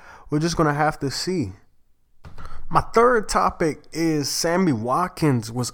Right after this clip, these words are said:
unexpectedly traded to the Los Angeles Rams on Friday afternoon.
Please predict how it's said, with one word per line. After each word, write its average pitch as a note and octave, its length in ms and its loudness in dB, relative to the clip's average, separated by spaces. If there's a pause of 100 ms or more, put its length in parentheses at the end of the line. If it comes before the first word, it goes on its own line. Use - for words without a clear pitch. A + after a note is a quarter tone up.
unexpectedly C#3+ 960 -2
traded D3+ 760 -2 (680)
to A3 640 -2
the C#3 80 0
Los D3 260 2
Angeles D3 480 -4
Rams C#3 520 -2 (240)
on A#2+ 180 -6
Friday C3+ 500 -2
afternoon. C#3 680 -2